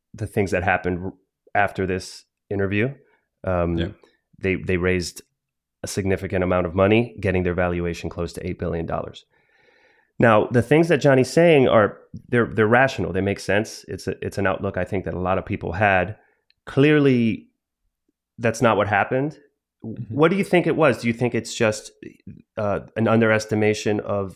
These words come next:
Speaker 1: the, you know, revenge, uh, uh, attendance, I guess, if, if we wanna compare it to revenge spending? People just really wanted to get in person following two or three years of not seeing anyone. I-, is that essentially what it was? Or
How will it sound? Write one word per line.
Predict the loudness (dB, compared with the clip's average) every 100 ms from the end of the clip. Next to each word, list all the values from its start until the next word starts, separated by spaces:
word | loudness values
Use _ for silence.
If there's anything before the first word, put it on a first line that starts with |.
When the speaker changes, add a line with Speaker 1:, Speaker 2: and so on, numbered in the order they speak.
| _
Speaker 1:
the, | -10 -10 -8 -12 -16 _ _ _ -8
you | -6
know, | -6 -8 _
revenge, | -6 -2 0 0 0 -2 -8 -18 _ _ _ _ _ -10
uh, | -4 -2 -4 -6 -8 _ _ _ _ -16 -12
uh, | -10 -12 -16 _ -14
attendance, | -12 -2 0 0 0
I | -2
guess, | -2 -4
if, | -10 -14 -16
if | -12 -12 -12 -16 -10
we | -4
wanna | -2 -2 -6
compare | -8 -6 -6
it | -6
to | -8
revenge | -8 -8 -8 -10 -14
spending? | -8 -6 -4 -6 -8 _ _ -4
People | -2 -2 -2
just | -4 -6
really | -6 -2 0 2 0
wanted | 0 -2 -4
to |
get | -8 -6
in | -8 -8
person | -8 -8 -8 -12
following | -6 -4 -2 -4 -8 -12
two | -12 -10 -10
or | -12
three | -12 -12
years | -10 -12 -14 -14
of | -14 -8
not | -8 -8
seeing | -8 -6
anyone. | -2 0 0 0
I-, | -4
is | -6
that | 0 0 0 -6
essentially | -4 -4 -2 -2
what | 0 0 -2
it | 0
was? | 2 2 0
Or | -2 -2